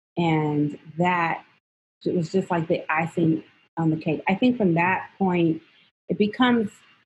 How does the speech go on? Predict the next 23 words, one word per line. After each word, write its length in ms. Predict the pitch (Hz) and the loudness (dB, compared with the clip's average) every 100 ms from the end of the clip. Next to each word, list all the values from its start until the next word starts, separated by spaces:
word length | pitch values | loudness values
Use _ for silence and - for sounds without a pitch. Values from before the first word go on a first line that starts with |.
| - | -6
it 60 | 202 | 0
goes 280 | 247 262 269 | 2 2 4
from, 180 | 294 | 4
like, 280 | 233 175 165 | 4 2 -2
sad, 720 | - - - 175 220 262 294 | -8 -6 0 2 2 0 0
like, 220 | 196 165 - | -2 -4 -4
"Wow, 300 | 254 330 165 | -2 0 2
why?" 540 | 185 311 370 - 175 - _ _ _ | 0 -2 0 0 0 -6 _ _ _
to 580 | - 226 214 202 190 180 - - | 0 2 4 4 4 0 -6 -10
just 300 | - 269 - | 0 0 2
anger. 520 | 180 180 170 156 180 - _ - - | 2 2 2 -2 -4 -12 _ -8 0
And 480 | 180 170 165 160 - | 2 2 2 2 4
you're 140 | 202 | 4
just 380 | 214 214 - - | 4 0 -4 0
so 480 | 196 196 208 208 - | 2 4 4 2 0
upset 680 | 185 170 - - 180 156 - - | -2 -2 -6 -2 0 0 -4 -6
that 140 | 165 | -4
this 160 | 180 165 | -4 -6
is 100 | 160 | -6
happening 380 | 180 196 175 170 | -4 0 0 0
again. 420 | 165 185 285 320 | 0 2 2 2
And 160 | 190 196 | 2 4
then 180 | 185 | 2